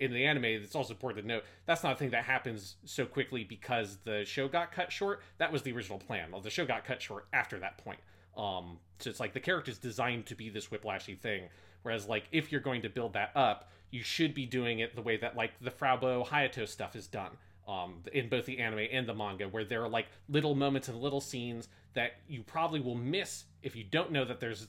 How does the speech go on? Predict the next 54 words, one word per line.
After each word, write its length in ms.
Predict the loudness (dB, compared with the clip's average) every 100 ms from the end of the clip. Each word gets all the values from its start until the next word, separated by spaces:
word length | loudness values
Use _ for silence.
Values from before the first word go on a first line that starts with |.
| -10
uh, 60 | -8
gonna 220 | -4 -4
be 100 | -2
a 40 | -2
dynamic 340 | 0 0 -2
between 160 | -6 -6
those 120 | -6
characters. 300 | -4 -6 -6 -4
But 100 | -6
if 100 | -6
you 80 |
do 240 | -6 -4 0
know, 300 | 0 0 -2 -10 -8
it 160 | -2 0
is 200 | 2 2
subtly 260 | 0 0 -2
built 240 | -4 -4
up 100 | -6
in 60 | -4
the 60 |
background, 500 | -2 -2 -4 -6 -6 -4
and 100 | -4
that's 180 | -4
not 160 | -6 -4
really 180 | -4 -4
done 400 | -2 -2 -2 -6 -12 -20 -16
between 240 | -8 -4
Mirai 240 | -2 0 -2
and 100 | -2
Sleggar 420 | -6 -4 -6 -6
in 160 | -8 -8
the 260 | -8 -8 -6
manga. 460 | -6 -4 -6 -8 -8
Um, 180 | -6 -4
and 100 | -6
it 100 | -8
feels 360 | -4 -4 -4 -6 -12 -10
weird 340 | -6 -4 -4 -4
that 140 | -4
you 140 | -2
would 220 | -2 -2 -6 -18 -20 -8
replicate 560 | 0 0 0 -2 -4 -2
those 200 | -2 -2
sequences 580 | -4 -6 -6 -6 -6 -6
so 340 | 0 0 0 0
faithfully, 680 | 0 -2 -2 -4 -4 -8 -14 -20 -20 -20 -18 -10 0
but 280 | 0 0
change 380 | -4 -2 0 -2
the 80 | -6
context 460 | -4 -4 -4 -6 -6
around 220 | -4 -4
which 120 | -4
they 100 | -4
happen. 440 | 0 0 0 -2